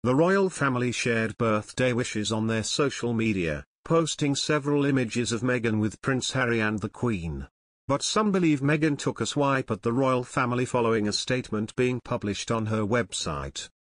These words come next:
She writes, "The time that you donate can contribute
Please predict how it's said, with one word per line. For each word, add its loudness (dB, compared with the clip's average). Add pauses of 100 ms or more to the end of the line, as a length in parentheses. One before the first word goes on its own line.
(240)
She 2
writes, 0 (180)
"The -2
time 2
that 0
you 2
donate 0
can -2
contribute 0